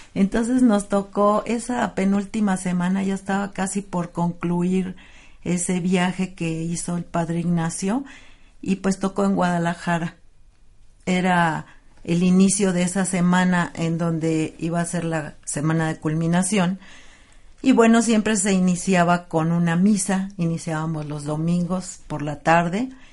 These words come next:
y igualmente el padre inició con la Santa Misa,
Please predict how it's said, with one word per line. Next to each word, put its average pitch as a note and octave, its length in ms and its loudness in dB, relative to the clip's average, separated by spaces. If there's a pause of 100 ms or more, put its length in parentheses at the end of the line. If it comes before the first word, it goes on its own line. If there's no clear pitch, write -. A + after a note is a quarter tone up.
(400)
y - 260 -2
igualmente G3 720 2
el G#3 100 -2
padre F#3 320 0
inició E3 560 0
con D3+ 200 -4
la C#3+ 140 -6
Santa D3 420 -4
Misa, F#3+ 520 -2